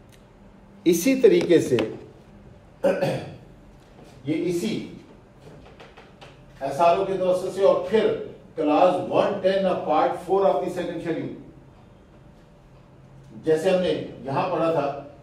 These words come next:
कि exemption from application of certain provision of the law, तो ये certain provision of the law की <coughs> exemption सामने आ रही है। तो इसमें क्या लिखा हुआ है?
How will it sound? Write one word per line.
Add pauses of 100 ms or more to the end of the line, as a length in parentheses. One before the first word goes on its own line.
(140)
कि (880)
exemption
from
application
of
certain
provision
of
the
law, (1300)
तो
ये
certain
provision
of
the
law
की (380)
<coughs> (760)
exemption
सामने
आ
रही
है।
तो
इसमें
क्या
लिखा
हुआ
है?